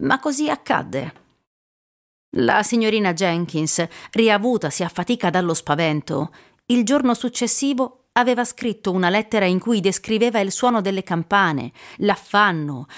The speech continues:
il fuggi fuggi, e più avanti, dopo aver ripreso fiato, concludeva con questa osservazione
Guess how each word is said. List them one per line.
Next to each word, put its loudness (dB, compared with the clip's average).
il 2
fuggi -2
fuggi, -2
e 2
più 0
avanti, 0
dopo -2
aver 0
ripreso -2
fiato, -2
concludeva 0
con 0
questa -2
osservazione -4